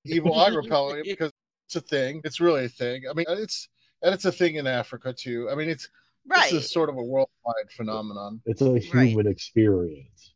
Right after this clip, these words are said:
Speaker 3: We all have
Speaker 1: It's a
Speaker 3: a
Speaker 1: human experience, yeah.
Speaker 2: <laughs> It's just, how do I wanna say this? A way to, as I sounds like earlier,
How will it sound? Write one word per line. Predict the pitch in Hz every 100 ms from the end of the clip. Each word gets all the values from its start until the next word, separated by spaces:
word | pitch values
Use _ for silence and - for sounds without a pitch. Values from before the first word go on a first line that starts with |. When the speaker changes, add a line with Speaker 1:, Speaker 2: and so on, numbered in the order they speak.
| -
Speaker 3:
We | 104
all | 104 117 104
have | 104 101
Speaker 1:
It's | 92
a |
Speaker 3:
a | 95
Speaker 1:
human | - - -
experience, | - 127 117 110 87 -
yeah. | 117 101 185 - _ _ _ _ _ _ _ _
Speaker 2:
<laughs> | 147 _ _ _ _ - - _ _ _ _
It's | -
just, | 254 - - - - - _ _ _
how | 190
do |
I | 175
wanna | 156 143
say | - 135 135
this? | 143 - _ _ _ _
A | 214 208
way | 226 240
to, | 233 220 208 - _ _
as | - 180
I | 185
sounds | 185 220 190
like | 180 170
earlier, | - 165 151 123 156